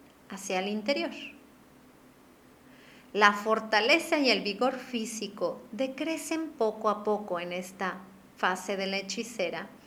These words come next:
y es más bien probable que te sientas en un,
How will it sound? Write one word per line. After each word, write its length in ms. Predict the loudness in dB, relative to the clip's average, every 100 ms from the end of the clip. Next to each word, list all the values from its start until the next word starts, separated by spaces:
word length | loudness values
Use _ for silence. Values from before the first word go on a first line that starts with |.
| -20 -20 -20 -16 -2
y 160 | 6
es 300 | 8 8 4
más 400 | 2 4 4 2
bien 520 | 0 2 2 0 -6 -12 -18 -20 -20 -20 -4
probable 580 | 2 4 4 4 0 2
que 120 | 2
te 180 | 2 -4
sientas 800 | -2 0 0 0 4 4 4 -2
en 160 | 0
un, 680 | 2 4 4 4 0 -8 -10